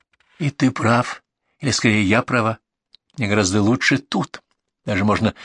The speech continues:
присматривать за такими прекрасными созданиями, как вы». Она почесала меня за ушком. «Теперь пойдем. Чем быстрее я очищу эту комнату от пыли,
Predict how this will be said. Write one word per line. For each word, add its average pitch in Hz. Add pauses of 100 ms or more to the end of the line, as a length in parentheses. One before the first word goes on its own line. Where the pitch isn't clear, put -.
(140)
присматривать 117
за 90
такими 113 (160)
прекрасными 120
созданиями, 113
как -
вы». 107 (200)
Она 92
почесала -
меня 92
за 92
ушком. 101 (520)
«Теперь 180
пойдем. 95 (580)
Чем 117
быстрее 110
я 101
очищу 107
эту 104
комнату 98
от 92
пыли, 156